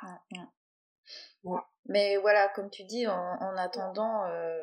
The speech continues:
Speaker 1: il faut s'organiser pour produire et, et faire circuler d'autres récits, quoi. C'est vraiment ça dont on
Speaker 2: Et je pense vraiment qu'il faut créer des réseaux d'entraide.
Speaker 1: Ouais.
Speaker 2: Euh, parce que on est très seul, en fait, quand on essaye de faire des œuvres, euh,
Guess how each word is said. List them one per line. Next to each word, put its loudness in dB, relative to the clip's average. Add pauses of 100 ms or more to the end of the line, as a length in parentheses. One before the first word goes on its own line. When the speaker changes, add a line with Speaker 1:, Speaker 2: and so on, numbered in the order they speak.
(480)
Speaker 1:
il 6
faut 12
s'organiser 2
pour -10
produire -2 (160)
et, -2 (120)
et -6
faire -8
circuler 0
d'autres 4
récits, -12
quoi. -6
C'est -14
vraiment -14
ça -10
dont -18
on -4
Speaker 2:
Et 12
je 12
pense 8
vraiment 10
qu'il 6
faut 8
créer 12
des 8
réseaux 10
d'entraide. 6 (440)
Speaker 1:
Ouais. 4
Speaker 2:
Euh, 8
parce 8
que 8 (240)
on 6
est 12
très 6
seul, 8
en 6
fait, 2
quand -4
on 0
essaye 8
de 2
faire 4
des 6
œuvres, 10
euh, 6